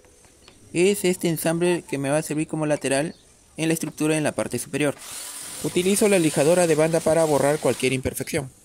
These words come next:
Luego tengo que hacerle un rebajo a todo el borde interno. Para eso utilizo mi fresa de desbaste y calibrándolo adecuadamente para poder introducir dentro de este rebajo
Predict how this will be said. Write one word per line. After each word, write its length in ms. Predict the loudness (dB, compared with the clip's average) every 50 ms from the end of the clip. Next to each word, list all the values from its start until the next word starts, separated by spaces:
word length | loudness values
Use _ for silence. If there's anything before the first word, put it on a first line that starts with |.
| _ _ _ -20 -20 _ _ -20 -20 -20 _ _ -20 -20 -20 -20 -20 -16 -6 0
Luego 360 | 2 2 4 4 2 2 0
tengo 300 | 0 0 0 0 0 0
que 80 | 0
hacerle 280 | 0 2 2 2 4 2
un 120 | 2 2
rebajo 500 | 2 2 2 2 2 0 2 2 2 2
a 120 | 2 2 2
todo 180 | 2 4 4
el 80 | 4 2
borde 300 | 2 2 2 2 2 0
interno. 500 | -2 -2 0 -2 -2 -2 -4 -6 -8 -10 _
Para 180 | 0 2 2 4
eso 180 | 2 2 0
utilizo 520 | -2 -2 0 0 0 0 0 0 0 0 0
mi 180 | 0 0 -2
fresa 300 | 0 0 0 0 2 2
de 100 | 2 2
desbaste 540 | 2 0 0 0 0 0 0 -2 -4 -6 -6 -8 -16 -20 -20 -20 -20 -20 -20 _ _
y 480 | -8 -4 -2 0 0 0 0 -2 -4 -8 -6
calibrándolo 580 | -2 0 2 2 2 2 2 2 2 2 2 4
adecuadamente 800 | 2 2 2 4 4 4 4 4 2 0 0 0 -2 -4 -4 -6 -12 -20 -20 _ -20 _ _ _ _ _ _ _ -20 -20 _ _ _ _ _ _ -8 -4
para 220 | -2 -2 0 0
poder 260 | 2 2 2 2 2 0
introducir 600 | 0 0 0 2 2 2 2 2 2 0 0 0
dentro 360 | 0 -2 -2 0 0 0 2
de 80 | 2
este 180 | 0 0 0 0
rebajo 520 | 2 2 2 2 2 0 -2 -2 -4 -4